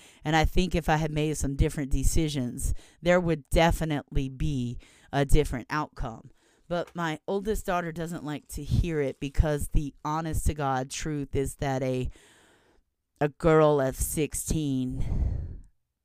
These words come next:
is too young to be a mother. But there was someone who was ready,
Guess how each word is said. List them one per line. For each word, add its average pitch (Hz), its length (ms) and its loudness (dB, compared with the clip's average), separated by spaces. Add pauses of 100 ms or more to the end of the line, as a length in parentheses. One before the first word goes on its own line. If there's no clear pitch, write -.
(260)
is 135 200 -8
too - 180 -2
young 135 340 -2
to 135 180 4
be 131 160 -4
a 120 60 -6
mother. 131 400 -4 (1600)
But 170 160 2
there 185 200 6
was 170 380 6
someone 147 460 4
who 143 140 -2
was 139 260 -4
ready, 135 600 -6